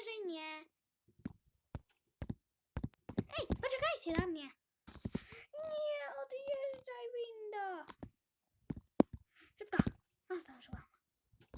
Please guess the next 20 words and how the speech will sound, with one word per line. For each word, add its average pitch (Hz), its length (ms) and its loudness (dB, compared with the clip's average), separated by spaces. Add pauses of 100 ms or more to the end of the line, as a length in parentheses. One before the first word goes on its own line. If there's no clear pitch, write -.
(2250)
No 392 60 2
dobra, 427 520 0
szybko, 466 360 -2
szybko. - 280 0 (400)
Szybko, 359 200 -4
raz, 285 240 0
dwa. 277 140 -8 (280)
Wychodzić. 359 520 0 (2000)
Wszystko 330 340 -4
tutaj 254 280 -12 (140)
wyjmujemy, 294 880 -6
wyjmujemy. 277 600 -8 (1160)
No, 302 260 -2
dużo 339 260 2
tych 311 320 -2
rzeczy. 285 420 -4 (680)
A, 440 280 2
i 453 220 -12
tu 453 100 -2 (180)
są - 200 -2